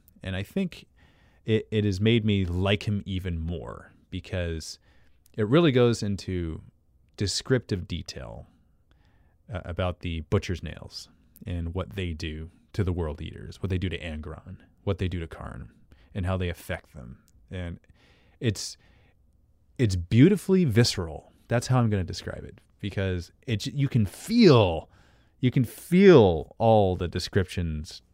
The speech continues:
come to life. It, it, there's a physical manifestation that happens. And hats off to Aaron Dembski Bowden for writing these books, because I listened to a podcast a number of weeks ago, and, uh, the,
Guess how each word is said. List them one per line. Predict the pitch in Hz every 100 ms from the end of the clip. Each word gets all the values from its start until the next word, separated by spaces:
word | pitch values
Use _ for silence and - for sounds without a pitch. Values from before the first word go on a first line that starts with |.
| _ -
come | 107
to | 90
life. | 87 80 -
It, | 85
it, | 98 -
there's | 104
a | 95
physical | - 226 185 - 165
manifestation | 147 131 120 - 107 95 - 64 -
that | - 85
happens. | 85 76 55 - - - - - _ -
And | 98 90
hats | 160 156 -
off | 117 98
to | - 95 87 82 - _ _
Aaron | - 101 92
Dembski | 95 90 - 90
Bowden | 92 85 82 78
for | 76 87 78 76 - _ _ _ 101
writing | 98 104 92
these | 85 82
books, | - 180 - -
because | - 92 98 90 85 - _ _
I | -
listened | 95 131 131
to | 120
a | 104
podcast | - 101 92 90 87 85
a | 98
number | 92 87
of | 80
weeks | 85 -
ago, | 82 80 80 90
and, | 78 78 - - _ -
uh, | 87 87 101
the, | 95 85 80